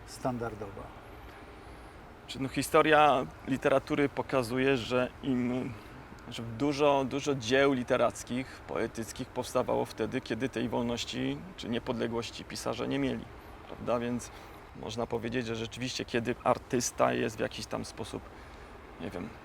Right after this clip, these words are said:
Speaker 2: głodny, czy rzeczywiście, e, zabraniają mu czegoś, no to wtedy jest to taki impuls, żeby tworzyć,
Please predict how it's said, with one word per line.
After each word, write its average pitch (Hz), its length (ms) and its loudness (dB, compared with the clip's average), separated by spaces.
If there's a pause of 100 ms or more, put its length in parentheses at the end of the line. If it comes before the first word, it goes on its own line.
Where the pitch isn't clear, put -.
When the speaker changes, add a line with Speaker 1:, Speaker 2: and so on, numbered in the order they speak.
Speaker 2:
głodny, 131 440 6 (560)
czy - 120 -6
rzeczywiście, 120 540 -2
e, 123 40 0 (1200)
zabraniają 127 680 8
mu 104 140 -2
czegoś, - 520 -2 (280)
no 123 120 -4
to 139 120 -2
wtedy 135 320 2
jest 131 200 2
to 139 60 -4
taki 123 300 6
impuls, 135 500 2
żeby 127 260 -2
tworzyć, 117 600 0